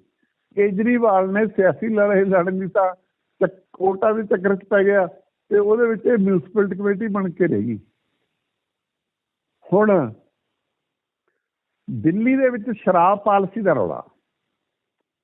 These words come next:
ਸ਼ਰਾਬ ਪਾਲਿਸੀ ਤੇ ਜਦੋਂ ਸਵਾਲ ਉੱਠਿਆ,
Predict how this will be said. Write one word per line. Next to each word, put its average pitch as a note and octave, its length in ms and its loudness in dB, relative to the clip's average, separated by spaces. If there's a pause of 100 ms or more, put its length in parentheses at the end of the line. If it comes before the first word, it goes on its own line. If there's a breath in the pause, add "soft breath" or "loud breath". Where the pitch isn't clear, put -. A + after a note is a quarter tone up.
(460)
ਸ਼ਰਾਬ G#3 380 0
ਪਾਲਿਸੀ G#3+ 920 -2
ਤੇ - 260 0
ਜਦੋਂ D#3+ 480 -4
ਸਵਾਲ E3+ 440 2
ਉੱਠਿਆ, B2 480 -4